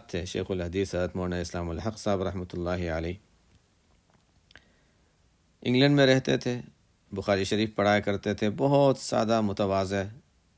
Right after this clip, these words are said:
اور عجیب شخصیت، اپنے سیدھے سادے انداز، بالکل پرانے طرز کے۔ مدینہ منورہ میں تھے،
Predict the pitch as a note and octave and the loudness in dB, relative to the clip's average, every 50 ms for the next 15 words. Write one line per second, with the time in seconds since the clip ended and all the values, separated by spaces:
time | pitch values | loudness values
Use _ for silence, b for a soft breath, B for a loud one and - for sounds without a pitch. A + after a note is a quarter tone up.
0 | _ _ _ _ _ _ _ _ _ _ _ _ _ _ _ _ _ _ _ _ | _ _ _ _ _ _ _ _ _ _ _ _ _ _ _ _ _ _ _ _
1 | _ _ _ _ _ _ _ _ _ - D#2 E2+ F2+ F2 E2+ E2 E2 D#2 D2 - | _ _ _ _ _ _ _ _ _ -4 -2 0 0 0 -2 -2 -6 -8 -10 -12
2 | - - _ - A2+ G#2+ B2 D3 C#3+ C3+ - - - - - A#2+ A2+ - - A#2+ | -14 -14 _ -6 -2 0 0 0 0 -2 -6 -12 -16 -8 -8 -6 -6 -2 -2 0
3 | A#2 A#2+ B2 B2 - _ _ - _ _ _ _ _ _ _ _ _ _ _ _ | 2 2 2 0 -2 _ _ -20 _ _ _ _ _ _ _ _ _ _ _ _
4 | _ _ _ _ _ _ _ _ _ - - - F#3+ - D#3 - - F3+ E3+ D#3+ | _ _ _ _ _ _ _ _ _ -10 -10 -6 -2 -2 -2 0 0 0 0 0
5 | D3+ C#3+ C#3 C3+ B2 B2 A#2 G#2+ G#2 G2 G2+ G2+ G2+ G2 F#2+ F#2+ - - - - | 0 2 2 2 2 2 2 2 2 2 2 2 2 2 0 -2 -6 -6 -4 -4
6 | C3+ B2+ - A#2 A2+ G#2+ G2+ G#2 - - _ _ _ _ _ _ _ - A#2+ A2+ | -4 -2 0 0 0 0 0 -2 -6 -12 _ _ _ _ _ _ _ 0 2 2
7 | A2 G#2+ G2+ F#2 F2 G#2+ G2+ G2 - - - G2+ F#2+ F2+ - _ _ _ _ _ | 2 2 0 0 0 0 0 0 -2 -4 -4 -4 -4 -6 -8 _ _ _ _ _
8 | _ _ _ _ _ _ _ _ _ _ _ _ _ _ _ _ _ _ B B | _ _ _ _ _ _ _ _ _ _ _ _ _ _ _ _ _ _ B B
9 | B B B B B B B B _ _ _ _ _ _ _ _ _ _ _ - | B B B B B B B B _ _ _ _ _ _ _ _ _ _ _ -2
10 | A2 G#2+ B2 C#3+ D3 D3 C#3+ C3 B2+ C3 C3 C3 C3+ C3+ C#3+ C#3+ C#3 C3 B2 B2 | 0 2 4 6 6 6 6 6 6 6 6 6 6 6 6 6 4 4 2 2
11 | B2+ - - - _ _ _ _ _ _ - - A2+ A2 G#2 A2 - | 0 -2 -6 -12 _ _ _ _ _ _ -2 0 2 2 2 2 0